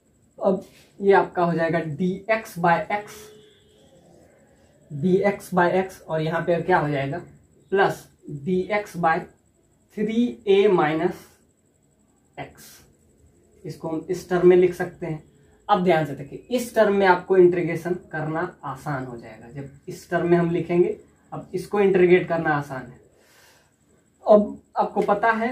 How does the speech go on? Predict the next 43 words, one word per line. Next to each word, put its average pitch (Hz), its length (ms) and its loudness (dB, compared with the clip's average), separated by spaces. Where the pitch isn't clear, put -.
function, 185 500 0
function 175 400 -4
का 175 80 0
differentiation, 165 640 -4
ये 180 120 6
बहुत 170 220 0
बार 165 180 0
हम 165 120 -4
बता 160 220 0
भी 175 160 2
चुके 175 200 0
हैं, 180 120 4
तो 165 60 -4
इसका 170 180 -4
integration 160 460 -4
आपके 151 320 -6
लिए 151 140 -4
बहुत 156 220 -4
आसान 170 320 0
है। 175 80 6
mu 165 180 0
naught 170 220 -2
by 156 100 -2
two 185 140 4
pi 190 220 2
I 185 200 4
into 170 320 0
A। 196 100 4
अब 165 120 -4
इसका 175 220 -2
integration 180 540 4
simply 180 360 2
ln 175 300 2
x 190 220 -8
हो 190 60 0
जाएगा, 190 380 4
और 151 80 -6
इसका 170 300 -6
क्या 185 160 2
हो 156 80 0
जाएगा, 139 200 -4
plus 202 320 -2
ln 165 260 0